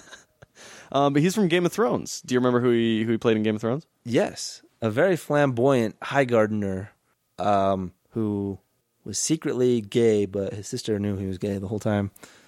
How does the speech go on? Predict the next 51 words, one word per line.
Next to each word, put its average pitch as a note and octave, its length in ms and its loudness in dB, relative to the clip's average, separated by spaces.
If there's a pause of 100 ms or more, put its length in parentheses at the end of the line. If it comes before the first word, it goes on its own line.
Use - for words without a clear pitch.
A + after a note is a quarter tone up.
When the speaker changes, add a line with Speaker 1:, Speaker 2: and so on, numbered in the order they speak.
(360)
Speaker 1:
Oh, F3+ 180 2
so E3 120 -2
that's C#3+ 220 2
who G3+ 100 2
he F#3+ 60 2
was? F#3+ 260 2
He D#3+ 160 0
was, D#3+ 300 2
'cause B2 160 -6
I, C3 140 2
I, G#2+ 400 2
I, A2+ 160 2 (360)
I A2 120 0
was, G#2+ 180 0
I G#2+ 140 -2
couldn't G2+ 180 -4
remember F#2+ 260 -4
who C#3 80 -2
Speaker 2:
Yeah, F3 60 4
Speaker 1:
he D3 60 4
Speaker 2:
I'm - 40 2
Speaker 1:
was. G#2 80 0
Speaker 2:
pretty G#3 160 2
sure E3 300 0
he's D3 280 -4
the, B2 440 0 (420)
yeah, C3+ 220 -4 (180)
he's B2+ 180 -6
the B2 100 0
very D#3 260 0
good D3 240 0
knight. A#2+ 380 0 (260)
Uh, G#2+ 160 -4
he's G#2+ 160 -6
very B2 500 0 (140)
good A#2 140 -2
at - 60 -8
fighting. B2 480 0 (320)
Speaker 1:
Mm-hmm. A2 320 -2
Speaker 2:
Um, G2+ 220 -2
he G#2 140 -6
was G2 420 -6 (540)
with A2+ 220 -2
Speaker 1:
Yeah, B2 60 -2
he C3+ 120 0
was D3+ 140 0
the D3 60 4
one C#3 180 2
that, A#2 240 0
that, A2+ 260 0
um, F#2 680 0